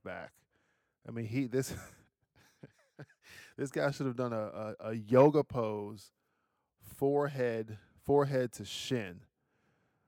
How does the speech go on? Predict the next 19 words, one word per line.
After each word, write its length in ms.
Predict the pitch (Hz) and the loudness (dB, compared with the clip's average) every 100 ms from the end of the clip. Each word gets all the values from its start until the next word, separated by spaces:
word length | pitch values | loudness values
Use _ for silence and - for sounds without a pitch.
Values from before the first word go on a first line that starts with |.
| _ - | _ -6
the, 160 | 110 107 | -2 -2
for 180 | - 110 | 0 0
what 240 | 117 113 | 2 0
he 160 | 113 113 | -2 -4
was, 260 | 107 110 | -4 -4
um, 440 | 113 101 80 85 113 _ _ _ _ _ _ _ _ - | -6 -6 -8 -16 -20 _ _ _ _ _ _ _ _ -4
is 160 | 131 113 | -2 -2
accused 500 | 110 - 123 110 113 | -2 0 0 0 0
of, 240 | 107 104 | 0 0
and, 340 | 110 113 135 185 | -2 -8 -8 -8
uh, 360 | 202 196 180 | -4 -4 -4
accused 380 | 135 - 165 143 | -6 -6 -4 -2
and 160 | 131 120 | -4 -4
found 280 | 120 107 101 | -6 -6 -6
guilty 380 | 107 - 85 - _ _ _ - | -6 -6 -14 -18 _ _ _ 0
within 340 | 120 131 117 | 2 4 0
minutes 480 | 107 92 - - - _ _ _ | -2 -10 -14 -20 -20 _ _ _
of 160 | 107 101 | -16 -10
doing. 300 | 110 95 | -10 -12